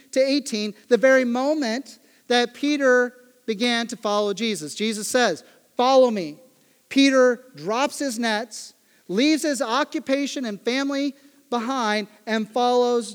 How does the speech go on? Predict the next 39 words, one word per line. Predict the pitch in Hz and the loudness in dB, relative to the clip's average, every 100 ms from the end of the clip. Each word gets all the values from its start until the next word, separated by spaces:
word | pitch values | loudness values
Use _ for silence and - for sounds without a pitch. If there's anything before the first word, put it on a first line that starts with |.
| - | -14
Jesus. | - 240 226 165 139 | -6 -4 -2 -6 -6
So | - 226 202 - - _ - | 0 2 0 -6 -20 _ -4
Peter | 311 330 302 | -2 2 0
had | 277 | -2
already | - 254 277 277 294 | -4 -4 0 0 0
been | 247 247 | -2 -6
following | 247 247 247 233 | -4 -4 -4 -4
Jesus. | 220 285 226 208 | -4 -4 -4 -4
And | 202 | -4
so, | 240 226 254 - | -4 -6 -10 -10
so | 254 226 | -6 -4
now | 233 311 269 240 - - | -4 -4 -4 -6 -8 -6
in | 269 247 | -2 0
the | 226 | 0
text, | - 247 254 - | 0 -2 -2 -4
he's | 254 | -4
saying, | - 262 254 - - _ - | -2 -2 -2 -6 -12 _ -18
"Keep | - 320 320 247 | 0 2 2 0
on | 220 202 208 190 _ _ | -2 -2 -4 -8 _ _
following | - 226 220 208 190 | -2 2 2 0 -4
me. | 185 147 160 _ _ _ _ _ _ _ _ - | -6 -8 -14 _ _ _ _ _ _ _ _ -8
You've | 214 | 0
got | 269 269 | 2 4
a | |
role | 262 285 285 240 240 262 - _ - | 4 6 6 6 4 0 -8 _ 0
for | 240 | 2
the | 302 311 | 2 0
church, | - 277 233 233 - _ | 0 2 2 -2 -12 _
and | 220 226 | -2 0
I | 233 | 0
need | 277 269 | -2 -2
you | 277 | -2
to | 220 | -2
keep | - 320 330 277 | -2 -2 0 -2
on | 254 | -4
following." | 247 233 214 185 | -4 -4 -4 -6
It | 165 | -2
doesn't | 254 294 320 | -2 -2 -4
end, | 294 285 240 226 302 | -4 -2 -2 -4 -6